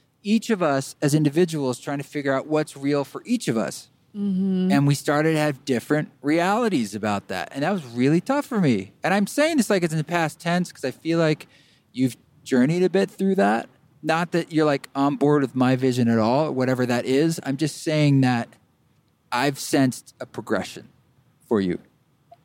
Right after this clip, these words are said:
Speaker 2: Um, yeah. And I, I, I would say maybe I would agree with that because my nature is one to be like, "What's all out there? Let me look at all of this stuff. Let me hold space for everything."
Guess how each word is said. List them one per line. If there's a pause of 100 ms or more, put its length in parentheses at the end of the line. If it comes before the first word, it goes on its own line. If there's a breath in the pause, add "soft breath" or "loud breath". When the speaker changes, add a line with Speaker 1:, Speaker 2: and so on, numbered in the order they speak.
(160)
Speaker 2:
Um,
yeah. (100)
And
I, (160)
I,
I
would
say
maybe
I
would
agree
with
that
because (320 loud breath)
my
nature
is
one
to
be
like,
"What's
all
out
there?
Let
me
look
at
all
of
this
stuff.
Let
me
hold
space
for
everything."